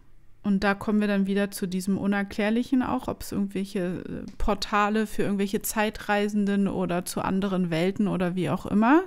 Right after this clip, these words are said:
gibt in dieser Höhle, wenn's da so viele Tunnel gibt, die irgendwo hinführen. Wer weiß. Ähm, und ein, ähm, ein magnetisches Feld irgendwie um diese Höhle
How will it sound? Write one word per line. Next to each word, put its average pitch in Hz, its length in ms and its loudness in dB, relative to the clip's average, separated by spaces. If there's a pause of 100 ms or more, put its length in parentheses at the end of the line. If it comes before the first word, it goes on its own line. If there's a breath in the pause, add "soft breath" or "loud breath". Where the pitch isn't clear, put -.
gibt - 280 -2
in 269 140 6
dieser 269 320 6
Höhle, 269 360 6
wenn's 226 240 4
da 220 120 2
so 220 140 0
viele 214 300 -2
Tunnel 233 320 4
gibt, 233 280 -4
die 208 60 0
irgendwo 214 420 2
hinführen. 226 640 2 (1500 loud breath)
Wer 190 180 4
weiß. 190 340 4 (600 loud breath)
Ähm, 226 600 8 (1800)
und - 1120 2 (440)
ein, 247 600 6
ähm, 220 760 4 (100)
ein 220 200 6
magnetisches 220 1300 2 (120)
Feld 208 440 6
irgendwie 170 440 2
um 170 140 2
diese 170 340 2
Höhle 165 440 4